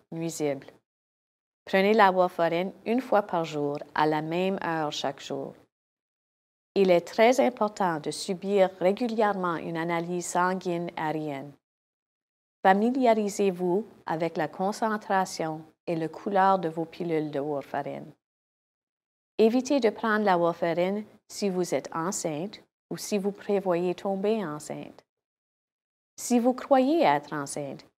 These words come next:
communiquez immédiatement avec votre médecin. Si vous avez des signes de saignement importants, communiquez immédiatement avec votre médecin ou rendez-vous à la salle d'urgence.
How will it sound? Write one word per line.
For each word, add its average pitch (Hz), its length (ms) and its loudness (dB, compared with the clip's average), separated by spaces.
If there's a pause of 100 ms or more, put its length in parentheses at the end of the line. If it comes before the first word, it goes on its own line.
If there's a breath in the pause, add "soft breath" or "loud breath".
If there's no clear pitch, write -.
communiquez 233 720 0
immédiatement 190 840 0
avec 151 300 -8
votre 147 280 -4
médecin. 143 440 -10 (1000)
Si - 180 -2
vous 233 240 4
avez 233 220 8
des 233 160 2
signes 269 340 0
de 233 80 2
saignement 208 500 0 (120)
importants, 202 680 -6 (560)
communiquez 214 600 0
immédiatement 208 720 2
avec 170 240 -2
votre 165 300 -4
médecin 185 560 -4 (160)
ou 185 100 -4
rendez-vous 185 560 2
à 175 60 6
la 165 120 2
salle 170 320 0
d'urgence. 151 720 -8